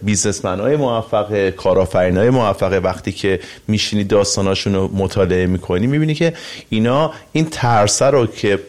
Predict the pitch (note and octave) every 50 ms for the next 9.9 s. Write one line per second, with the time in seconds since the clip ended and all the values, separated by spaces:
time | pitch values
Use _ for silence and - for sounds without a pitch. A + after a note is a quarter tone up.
0 | - - - - - - - - - G#2 A2 A2 G#2+ G#2 B2+ C3 D3+ D3 - A#2+
1 | A2 - G#2 F#2+ G2 - - G2 - - G2+ G2 G#2 A#2+ C3 A#2+ A2 G#2+ G#2+ -
2 | - - - - - - - - G2+ G2 G#2 B2 - - C#3+ C3 - A2 F#2 -
3 | G2 G2 B2 C3+ - D#3 C#3+ C#3 C#3 C3+ D3 D3 D3+ D3+ D3+ - - _ - -
4 | - A2+ A#2 A#2 B2 B2 C3 D3+ - - A#3 A3 - G#3 F#3 E3 D3 C3 B2 A2
5 | - - C#3 C#3+ D3 D3 D3 - A#2 G2+ F#2+ F#2 F2+ E2+ E2+ F2 G2 A#2+ A#2+ -
6 | - - - - G#2 G#2+ A2+ A2+ - A2+ - - - - A#2+ B2 - C3 A2+ A2
7 | A2 - - - C#3 C#3+ - C#3+ A#2 - C3 A#2+ D#3 - - D#3+ - - B2+ B2
8 | A#2+ B2 B2 A#2+ B2+ A#2 A#2 - E3+ E3 D#3 E3 C#3+ - - - D#3 D#3+ E3+ E3+
9 | - F3 C#3+ A2+ G2+ F#2+ F2+ - - G2+ F2 D2 D2+ D2 - - -